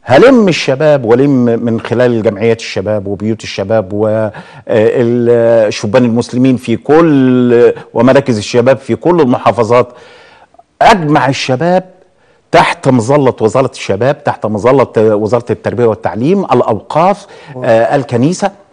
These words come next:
Speaker 1: الناس دي ببرنامج واعي
Speaker 2: مم.
Speaker 1: منه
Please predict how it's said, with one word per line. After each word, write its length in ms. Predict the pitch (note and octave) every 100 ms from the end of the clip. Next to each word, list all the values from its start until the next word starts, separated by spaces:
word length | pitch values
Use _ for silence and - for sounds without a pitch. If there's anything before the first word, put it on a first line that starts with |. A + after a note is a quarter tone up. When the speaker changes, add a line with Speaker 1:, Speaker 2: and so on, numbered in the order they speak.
| _ _ _ _ _ _ _ _ _ _ -
Speaker 1:
الناس 320 | F#2+ A#2+ D3
دي 240 | G2+ C3+
ببرنامج 880 | B2+ G#2 G#2 F#2 F#2+ D3 B3+ A#3 C3+ E2+ - - _ -
واعي 500 | C3 A#3 F#3+ B2 F2 - _ _ -
Speaker 2:
مم. 160 | G#2 G2 _ _ _ -
Speaker 1:
منه 340 | E3 G#3+ D#3+